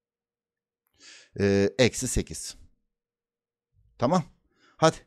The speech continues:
Dört A'dan beş A çıktı. Eksi A. Ee, şu ikisinin toplamı da yirmi üç mü? Artı yirmi üç eşittir.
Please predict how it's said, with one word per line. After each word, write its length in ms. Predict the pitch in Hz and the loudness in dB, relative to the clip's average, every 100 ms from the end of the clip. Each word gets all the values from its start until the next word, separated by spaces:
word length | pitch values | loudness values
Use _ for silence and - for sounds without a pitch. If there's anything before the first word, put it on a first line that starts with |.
| _ _ _ _ - | _ _ _ _ 0
Dört 240 | 127 156 - | 4 4 4
A'dan 460 | 139 139 135 110 80 135 | 4 6 6 4 2 0
beş 220 | 139 - | 0 2
A 140 | 135 139 | 2 2
çıktı. 520 | - - - 170 151 _ _ | 0 -10 -2 -2 -2 _ _
Eksi 340 | 127 127 - 165 95 | -4 -2 -4 -4 -2
A. 180 | 87 - _ _ _ _ - - - - - | -2 -4 _ _ _ _ -20 -20 -20 -20 -6
Ee, 500 | 190 196 196 202 104 | 0 2 4 4 2
şu 220 | 98 - 143 | 0 -4 -4
ikisinin 360 | 127 - 135 | -4 -4 -4
toplamı 420 | 131 165 143 143 | 0 0 2 2
da 60 | 143 | 2
yirmi 340 | 143 143 160 | 2 0 -2
üç 240 | 180 - - | -4 -6 -6
mü? 220 | 87 92 _ | -6 -8 _
Artı 400 | 113 104 - 95 | 0 0 -2 -8
yirmi 380 | 104 104 92 110 - | -4 -2 -2 -4 -4
üç 840 | 123 110 107 101 98 92 - - _ _ | -2 0 -2 -2 -2 -6 -10 -20 _ _
eşittir. 580 | 123 - 92 - - - | -4 -4 -10 -12 -20 -20